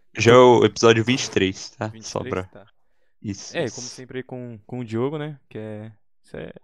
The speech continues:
Speaker 2: diário, né? Sempre
Speaker 1: De,
Speaker 2: tô com
Speaker 1: de
Speaker 2: o Diogo.
Speaker 1: praxe, de
Speaker 2: De,
Speaker 1: praxe.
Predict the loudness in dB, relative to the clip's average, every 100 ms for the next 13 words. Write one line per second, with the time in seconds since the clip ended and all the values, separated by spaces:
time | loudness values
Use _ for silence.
0 | _ -16 -4 -2 -2 -4 -12 _ -12 -8
1 | -6 -6 -4 -2 0 0 0 -4 -10 -10
2 | -12 -10 -10 -10 -14 -20